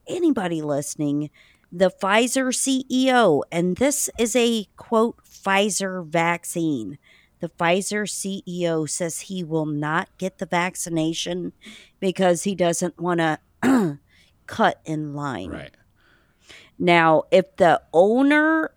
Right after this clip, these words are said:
Speaker 1: and the C E O of the company doesn't want to get the vaccination, run.
Speaker 2: Yeah.
Speaker 1: Run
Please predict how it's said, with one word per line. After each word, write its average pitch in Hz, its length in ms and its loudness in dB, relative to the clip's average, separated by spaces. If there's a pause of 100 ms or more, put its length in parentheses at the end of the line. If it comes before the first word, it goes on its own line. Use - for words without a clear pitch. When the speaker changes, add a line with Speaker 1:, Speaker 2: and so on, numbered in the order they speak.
(240)
Speaker 1:
and 170 300 0
the 156 100 0
C 220 480 -6
E 277 220 2
O 240 460 4
of 160 200 -2
the 165 100 -2
company 151 840 -2
doesn't 180 520 2
want 175 400 -4
to 175 100 -10
get 160 600 -4
the 147 120 -6 (100)
vaccination, 151 1200 -6 (520)
run. 175 720 4
Speaker 2:
Yeah. 90 540 -4 (240)
Speaker 1:
Run 190 800 2